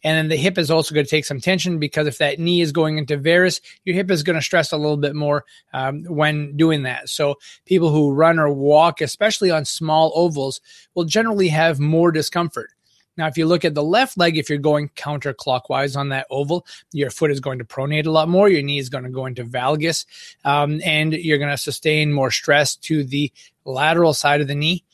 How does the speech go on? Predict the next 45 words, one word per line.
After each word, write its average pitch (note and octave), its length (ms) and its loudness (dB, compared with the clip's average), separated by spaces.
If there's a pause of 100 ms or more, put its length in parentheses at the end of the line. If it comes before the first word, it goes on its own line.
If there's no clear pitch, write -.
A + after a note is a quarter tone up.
(220)
And, D3+ 460 0
um, D3 360 2
you're D#3 160 2
gonna D3+ 160 2
cause D#3 380 2
more D#3 160 2
tension D#3+ 400 -2
to D#3 300 0
the D3+ 360 0 (360)
medial F3+ 500 4
arch F#3+ 240 2
supporters D#3+ 400 -2
of E3+ 60 -2
the E3 80 -2
foot. G3+ 280 -2 (360)
Okay. D3 280 -4 (280)
So G#3 160 4
it's G#3+ 180 4
important G#3+ 540 0
that E3 280 0
if F3 300 -6
you E3+ 200 4
are D#3+ 100 4
the D3+ 100 -6
type D#3 200 0
of C3+ 40 -12
person D#3 300 -2
who C3 40 -6
likes C#3+ 200 -2
to D3+ 100 -4
walk C#3 240 0
on D3 60 -6
a C3+ 80 -10
track C#3 420 -4
or C3+ 100 -4
on C3 200 -2
an B2 80 -8
oval C3+ 280 -4
track, C#3+ 380 0
especially F3 460 0
if D3 140 -4
they're D3 200 2
kind D#3 260 -4
of A#2+ 80 -12
short F#3+ 380 -2